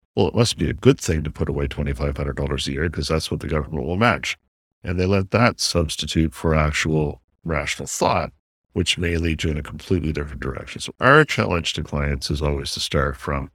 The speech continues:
what are your expectations? Do you want to pay for tuition for your child for four years? At what school?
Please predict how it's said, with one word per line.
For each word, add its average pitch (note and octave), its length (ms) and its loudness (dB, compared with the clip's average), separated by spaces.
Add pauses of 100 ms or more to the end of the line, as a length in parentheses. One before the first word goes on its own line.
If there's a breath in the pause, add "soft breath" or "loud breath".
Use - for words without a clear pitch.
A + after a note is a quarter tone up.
(360)
what G#2 200 4
are G#2 40 2
your F#2+ 180 2
expectations? - 1000 -6
Do F#2 80 -2
you A2 100 4
want A#2 180 6
to F#2+ 60 2
pay F#2 340 2
for E2 480 0 (340)
tuition G2 600 0
for - 180 -2
your F#2+ 140 2
child F#2+ 540 0
for - 160 -4
four G2 280 4
years? G2+ 500 2 (580)
At E2+ 120 0
what F2+ 200 2
school? D#2 480 0